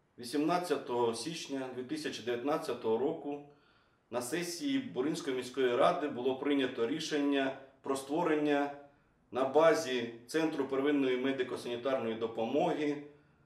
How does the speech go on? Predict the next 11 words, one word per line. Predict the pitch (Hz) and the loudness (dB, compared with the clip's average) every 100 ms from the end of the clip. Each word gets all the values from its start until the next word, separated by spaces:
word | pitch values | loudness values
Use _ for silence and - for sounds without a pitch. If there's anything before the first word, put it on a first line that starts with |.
| _ | _
поліклінічного | 127 131 135 135 147 147 139 131 135 | 0 0 2 4 4 2 0 2 2
відділення, | 135 135 139 139 107 - - - - _ _ _ - | 0 -2 0 0 0 -4 -10 -14 -20 _ _ _ -12
на | 107 | -6
базі | 107 135 120 | 0 0 0
їхнього | 117 165 180 180 151 | -6 -8 -6 -4 -4
комунального | 120 117 117 120 123 123 | -4 -4 0 0 0 0
закладу, | 123 135 - 104 - - - _ _ _ - - | 4 4 4 -2 -8 -14 -18 _ _ _ -20 -8
до | 120 | -6
штату | 120 170 185 156 | 0 2 2 2
якого | 151 151 180 185 175 170 - - _ _ - | 2 2 2 2 0 -6 -8 -18 _ _ -14
було | 104 135 139 160 165 165 - | -4 0 2 4 2 0 -6